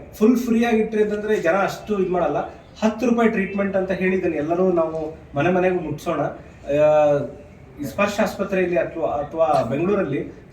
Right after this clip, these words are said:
ಸಾ-, ನಾನು ಸಾವಿರ ರೂಪಾಯಿ ಕನ್ಸಲ್ಟೇಷನ್ ತಗೊಳೋನು ಇಲ್ಲಿ ಹತ್ತು ರೂಪಾಯಿ ತಗೋತೀನಿ. ಇದೇನು ಯಾವುದೇ ಲಾಭಕ್ಕೋಸ್ಕರ ಅಲ್ಲ,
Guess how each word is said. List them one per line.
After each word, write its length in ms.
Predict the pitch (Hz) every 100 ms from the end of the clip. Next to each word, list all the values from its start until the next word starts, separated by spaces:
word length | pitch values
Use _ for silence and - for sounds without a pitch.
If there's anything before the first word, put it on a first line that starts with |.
| -
ಸಾ-, 400 | 160 151 135 135
ನಾನು 160 | 165
ಸಾವಿರ 380 | - 151 185 214
ರೂಪಾಯಿ 200 | 208 196
ಕನ್ಸಲ್ಟೇಷನ್ 580 | 185 185 170 175 175 -
ತಗೊಳೋನು 460 | 151 160 156 - - - -
ಇಲ್ಲಿ 140 | 156
ಹತ್ತು 300 | 143 170 -
ರೂಪಾಯಿ 200 | 202 214
ತಗೋತೀನಿ. 300 | 190 165 143
ಇದೇನು 240 | 127 160 185
ಯಾವುದೇ 320 | 151 156 190
ಲಾಭಕ್ಕೋಸ್ಕರ 720 | 170 147 190 196 190 175 185
ಅಲ್ಲ, 300 | 160 135 156